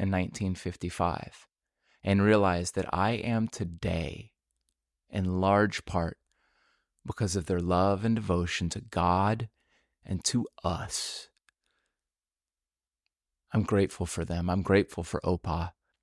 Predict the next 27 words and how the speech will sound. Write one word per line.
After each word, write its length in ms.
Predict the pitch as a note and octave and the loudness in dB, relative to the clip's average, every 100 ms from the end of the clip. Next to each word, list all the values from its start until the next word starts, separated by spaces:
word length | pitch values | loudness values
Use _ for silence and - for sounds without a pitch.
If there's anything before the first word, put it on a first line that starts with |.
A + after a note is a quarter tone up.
| _ _ _ - - | _ _ _ -20 -6
And 100 | F#2+ | 0
I 60 | F#2 | 2
want 160 | G#2 | 2
my 220 | F#2+ F#2 | 2 0
grandkids 580 | F#2 F2 F2 - D#2+ - | 0 -2 -4 -4 -4 -4
to 80 | - | -4
be 100 | F2 | -6
grateful 380 | E2 D#2+ - - | -4 -4 -6 -12
for 220 | - F2+ | -8 -2
me 400 | E2+ E2+ F#2 - _ _ _ _ _ _ _ _ _ _ | 2 2 0 -8 _ _ _ _ _ _ _ _ _ _
because 180 | - G#2 | -4 2
I 80 | F2+ | 2
valued 520 | D#2+ F3+ F2 E2+ D#2 | 2 0 0 -2 -4
God's 340 | - D#2 F2+ - | 0 0 0 -2
word. 340 | E2 E2+ F2 _ _ _ _ _ _ _ _ _ F#2 | -2 -2 -6 _ _ _ _ _ _ _ _ _ -2
I 80 | |
valued 520 | E2+ E2+ F2 F#2 F2 F#2+ _ _ _ - | 0 2 4 4 0 -4 _ _ _ -8
God's 300 | E2 E2+ - | -4 -2 2
mission. 540 | F2+ F2 - F2+ F#2 - - - - E2 | 2 2 0 -2 -4 -10 -20 -20 -8 -2
I 80 | |
valued 680 | E2+ E2 E2+ G2 F2 F2+ - _ _ _ | 0 4 4 4 2 -2 -4 _ _ _
unity. 840 | F#2 E2+ F#2+ G2 G2 F#2 E2+ F2 F#2 _ _ _ _ _ _ _ | -10 -4 2 4 4 2 0 -4 -12 _ _ _ _ _ _ _
I 140 | D#2 F2+ | -4 -2
valued 680 | E2 F#2 G2+ G2 F2+ E2 - _ _ | 4 6 6 4 2 -2 -10 _ _
spiritual 680 | - - - A2 G2+ F#2+ A2 | -6 -4 -2 2 4 2 -4
growth, 480 | F2+ G2 F2+ F2 - | -4 -2 -2 -4 -10
generosity. 920 | - G2+ F#2 F2 D#2+ F#2+ - - F#2+ | -4 0 2 2 0 0 -2 -4 -8